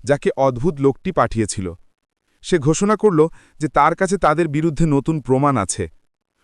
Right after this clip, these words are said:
অভিযোগ ছিল যে সামি এবং তার স্ত্রী বাজারে দাম নিয়ে খেলেছে। এটা শুধু আইনি হুমকি ছিল না, বরং তাদের সুনামের উপর সরাসরি আক্রমণ ছিল। চাপ বাড়ার সাথে সাথে পুরো গ্রাম এই মামলার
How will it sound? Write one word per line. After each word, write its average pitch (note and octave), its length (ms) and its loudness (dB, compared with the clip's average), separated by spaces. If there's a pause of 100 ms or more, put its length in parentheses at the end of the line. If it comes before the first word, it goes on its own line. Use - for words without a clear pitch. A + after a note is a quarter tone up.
(140)
অভিযোগ D#3+ 400 2
ছিল G#3 220 -2 (400)
যে E3+ 100 0
সামি D#3+ 400 2
এবং G#3 200 2
তার G3 140 0
স্ত্রী F#3 340 -4 (380)
বাজারে C3+ 460 4
দাম B2+ 280 2
নিয়ে E3+ 260 0
খেলেছে। G2 440 -4 (760)
এটা B2+ 200 0
শুধু E3 220 2
আইনি D3+ 340 2
হুমকি C#3 360 0
ছিল B2 260 -2
না, F#2 140 -4 (600)
বরং D3+ 280 4
তাদের F3 220 0
সুনামের D#3 460 0
উপর F3 180 0
সরাসরি C#3+ 560 0
আক্রমণ D#3+ 500 -2
ছিল। G#2 220 -4 (800)
চাপ D3 200 4
বাড়ার C#3 280 0
সাথে A#2+ 280 -6
সাথে C3+ 280 -2 (400)
পুরো E3+ 180 4
গ্রাম C#3 340 0 (100)
এই D3 160 -2
মামলার C#3+ 440 2